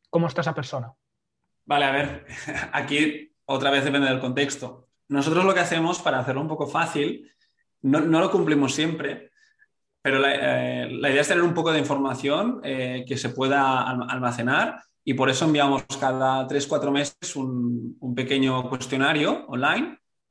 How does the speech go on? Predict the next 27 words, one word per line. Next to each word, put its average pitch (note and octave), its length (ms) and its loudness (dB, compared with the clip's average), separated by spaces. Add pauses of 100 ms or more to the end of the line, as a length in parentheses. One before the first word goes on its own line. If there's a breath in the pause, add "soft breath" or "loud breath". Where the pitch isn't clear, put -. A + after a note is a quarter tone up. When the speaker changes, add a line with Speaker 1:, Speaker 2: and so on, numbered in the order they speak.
Speaker 2:
a B2 80 -2
cada C3+ 200 4
cliente, D3 540 2
que - 80 -14
son B2+ 240 -4
cuatro C3 220 2
o - 20 -4
cinco B2 260 -4
preguntas, D#3 920 -4 (280)
eh, B2 300 2
sobre B2 320 0
cómo C3+ 160 4
están C3+ 200 2
yendo B2+ 140 2
los B2 100 -2
entrenamientos, A#2+ 760 -8
¿no? F3 240 -2
Eh, B2 560 -2
¿qué D3 80 0
te C#3 80 2
está C3+ 140 2
gustando B2 380 0
más? C#3 520 0
¿Qué C#3 100 -6
echas C3+ 200 -4
en B2 120 -2
falta? C#3+ 760 2